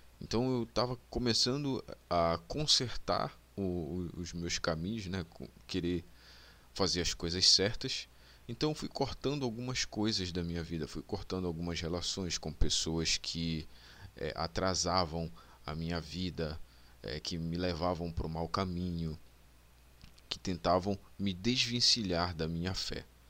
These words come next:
Então eu cortei primeiro relações com essas pessoas e depois eu fui aprendendo muito mais.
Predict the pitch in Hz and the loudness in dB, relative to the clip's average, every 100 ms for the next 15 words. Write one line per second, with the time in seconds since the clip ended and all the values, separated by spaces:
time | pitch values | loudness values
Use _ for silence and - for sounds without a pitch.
0 | - - - - - - 85 90 90 90 | -20 -20 -20 -18 -14 -4 -2 0 0 -2
1 | - 85 - 90 90 90 85 87 87 80 | -4 -6 -2 -2 0 -2 -2 -2 0 0
2 | 80 - 80 - 87 98 - 92 - 104 | 0 -2 -4 -4 -2 -2 -2 -4 -2 -2
3 | 104 120 - 110 113 110 - 123 110 135 | -2 -4 -4 -4 -4 -8 -6 -4 -2 -4
4 | 131 92 110 135 113 90 82 78 78 73 | -2 -2 -2 -2 -4 -4 -4 -6 -6 -6
5 | - - | -10 -14